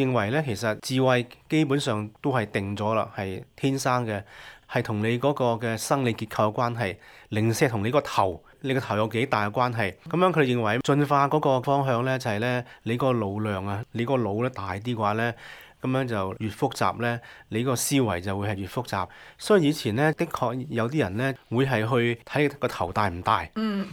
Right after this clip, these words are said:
Speaker 1: 噉樣就決定你個人係咪有智慧噉樣。噉呢樣嘢就當然而家睇返就係相之可笑啦。
Speaker 2: 係。
Speaker 1: 噉樣喺廿世紀初期嘅時候呢，嗰陣時美國佢都會開始發展嗰啲叫I Q test 噉樣。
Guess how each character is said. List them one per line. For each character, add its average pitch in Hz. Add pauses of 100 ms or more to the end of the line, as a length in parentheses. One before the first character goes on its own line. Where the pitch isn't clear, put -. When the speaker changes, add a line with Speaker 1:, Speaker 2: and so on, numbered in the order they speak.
(100)
Speaker 1:
噉 131
樣 147
就 110
決 120
定 104
你 107
個 110
人 90
係 104
咪 101
有 101
智 107
慧 104
噉 110
樣。 104 (500)
噉 160
呢 180
樣 147
嘢 120
就 113
當 143
然 104
而 101
家 139
睇 120
返 127
就 113
係 104 (140)
相 131
之 123 (120)
可 110
笑 107
啦。 113 (100)
Speaker 2:
係。 180 (440)
Speaker 1:
噉 190
樣 226
喺 175 (180)
廿 143
世 -
紀 156
初 175
期 120
嘅 101
時 -
候 98
呢， 131
嗰 160
陣 160
時 135
美 110
國 117 (280)
佢 120 (220)
都 160
會 120
開 147
始 135
發 117
展 110
嗰 123
啲 127
叫 110
I 120
Q 117
test -
噉 110
樣。 107